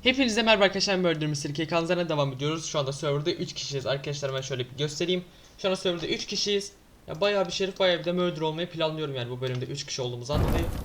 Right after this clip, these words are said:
Şu anda innocent olabilirim çünkü, e, bir önceki yerde ben murder olmuştum. O zaman da video kaydını başlatmamıştım arkadaşlar. Hotel seçilecek bu arada. Umarım şerif falan oluruz ya.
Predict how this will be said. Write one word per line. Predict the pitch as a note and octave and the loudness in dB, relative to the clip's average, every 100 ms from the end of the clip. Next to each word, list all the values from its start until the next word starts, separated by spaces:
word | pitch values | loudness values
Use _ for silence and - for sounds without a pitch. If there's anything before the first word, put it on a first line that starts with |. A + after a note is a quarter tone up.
| - - | -6 2
Şu | G#3 | 4
anda | G3+ | 4
innocent | G#3+ G#3 G#3 G3+ | 2 2 0 0
olabilirim | G3 F3+ F#3+ F#3+ | -2 0 -2 2
çünkü, | - - F#3+ - - - - - - | 2 4 2 4 0 0 2 2 2
e, | C3+ C#3+ | -2 0
bir | E3 | 2
önceki | F3 E3+ - E3 | 2 4 2 2
yerde | D#3 | 0
ben | D3+ | 0
murder | D#3 D#3+ E3+ | 2 2 2
olmuştum. | E3+ E3+ - F#3 F#3 - - - - - | 0 -2 -4 -6 -6 -14 -20 -20 -16 -8
O | D3+ | -4
zaman | D#3 D#3 | -2 -2
da | D#3 | -4
video | D3 D3 | -6 -2
kaydını | C#3 D3+ | -2 0
başlatmamıştım | D3+ C#3 C#3+ B2 B2 - | -2 -2 -4 -8 -8 -8
arkadaşlar. | A#2+ A#2+ C3 - F3+ - - - - - - - - - - - | -8 -8 -10 -6 -8 -8 -20 -20 -20 -20 -20 -20 -20 -20 -8 -4
Hotel | F#3+ G#3+ | 0 0
seçilecek | G#3 D3+ C3 C3 C3 | 0 -6 -6 -8 -2
bu | C3+ | -2
arada. | C3+ E3+ | 0 -4
Umarım | G3+ G#3+ - | -2 -4 -2
şerif | G#3+ G3+ | -2 -2
falan | G3+ G3 | -2 -2
oluruz | D#3 C3 B2 | -2 -4 -2
ya. | C3 C3 | -2 -2